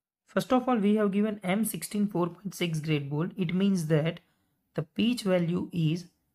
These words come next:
two point five into sixteen, which is equal to forty M M,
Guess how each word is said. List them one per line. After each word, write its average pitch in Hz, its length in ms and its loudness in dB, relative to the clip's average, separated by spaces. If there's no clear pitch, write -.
two 190 240 2
point 196 240 0
five 160 280 2
into 160 340 2
sixteen, 175 720 -4
which 151 240 -2
is 175 160 -2
equal 151 340 -2
to 196 240 -4
forty 160 480 -2
M 156 180 4
M, 143 240 -2